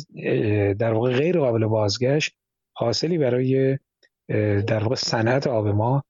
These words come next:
نداشتن. حالا ممکنه زیر بار نرم، ممکنه حالا دفاع بکنن فقط برای اینکه، اه، یه دوران کوتاه مدتی بتونن امورات رو پشت سر بگذارن.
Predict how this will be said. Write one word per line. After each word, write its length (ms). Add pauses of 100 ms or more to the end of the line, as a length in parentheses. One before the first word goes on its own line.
(240)
نداشتن. 680
حالا 240
ممکنه 340
زیر 260
بار 240
نرم، 360
ممکنه 340
حالا 200 (500)
دفاع 320
بکنن 260
فقط 240
برای 220
اینکه، 300 (520)
اه، 180 (160)
یه 140
دوران 380
کوتاه 380
مدتی 440
بتونن 400
امورات 520
رو 80
پشت 260
سر 180
بگذارن. 540